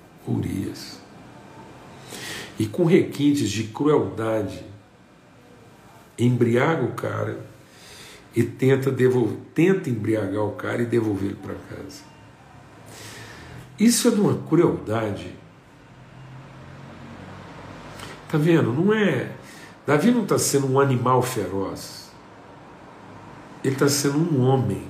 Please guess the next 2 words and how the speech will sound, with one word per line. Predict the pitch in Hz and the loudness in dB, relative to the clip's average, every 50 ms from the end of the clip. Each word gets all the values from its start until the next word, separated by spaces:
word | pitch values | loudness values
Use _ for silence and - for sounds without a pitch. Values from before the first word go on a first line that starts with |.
| - - - - - - - - - - - - - - - - | -16 -18 -20 -20 -20 -20 -20 -20 -20 -20 -20 -20 -20 -20 -16 -12
cruel. | - - 202 160 - - 71 - - - - - - - - - - - - - - - - - - - - - - - - - - - - - - - - - - - - - - - - - - - - - - - - - - - - - - - - - - - - - - - - - - - - - | -4 0 2 2 2 2 -2 -6 -8 -12 -14 -18 -18 -20 -20 -20 -20 -20 -20 -20 -20 -20 -20 -20 -20 -20 -18 -18 -18 -18 -18 -18 -18 -18 -18 -18 -18 -18 -18 -18 -18 -18 -18 -18 -18 -18 -18 -18 -18 -18 -16 -16 -16 -16 -16 -16 -16 -16 -16 -14 -14 -14 -14 -14 -14 -12 -12 -12 -12 -12 -12 -12 -12 -14 -14 -4
Cruel. | - 139 127 107 80 73 - | 0 4 4 4 4 2 0